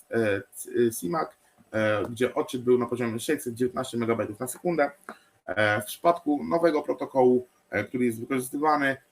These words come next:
e, A S sto dwadzieścia osiem G mac, jest to już tysiąc dwieście trzydzieści osiem megabajtów w przypadku odczytu. W przypadku procesorów A R M jest to dziesięć razy szybciej. Odczyt w poprzednim protokole był na poziomie sześćdziesięciu ośmiu megabajtów na sekundę,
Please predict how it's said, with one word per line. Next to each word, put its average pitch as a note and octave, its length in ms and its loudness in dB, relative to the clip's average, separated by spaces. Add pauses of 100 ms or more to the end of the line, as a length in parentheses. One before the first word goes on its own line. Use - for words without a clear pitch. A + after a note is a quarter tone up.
(140)
e, A2+ 260 2
A B2 200 6
S A#2 160 2
sto - 160 -2
dwadzieścia B2 280 0
osiem A2 320 -6
G D#3 200 -6
mac, D3 160 -2 (340)
jest E3+ 260 2
to D#3 80 0
już C3 240 0
tysiąc D3 400 -6
dwieście C3 360 -2
trzydzieści - 480 -4
osiem B2 240 -2
megabajtów A2+ 480 0
w - 20 -16
przypadku A#2 460 -6
odczytu. - 440 -6 (320)
W - 20 -20
przypadku F3 380 2
procesorów D#3+ 460 -2
A E3 180 4
R D#3+ 80 2
M F#3 180 2 (320)
jest C#3+ 240 0
to C3 180 -4
dziesięć D#3 280 -8
razy C#3 200 -4
szybciej. F#2+ 440 -2 (340)
Odczyt - 360 0
w - 220 -10 (200)
poprzednim D3 340 -2
protokole A#2+ 580 2
był C#3+ 140 0
na C#3 100 4
poziomie B2 260 -2
sześćdziesięciu D3+ 520 -4 (300)
ośmiu B2 280 -4
megabajtów A#2 420 0
na C3+ 100 -6
sekundę, F3 440 0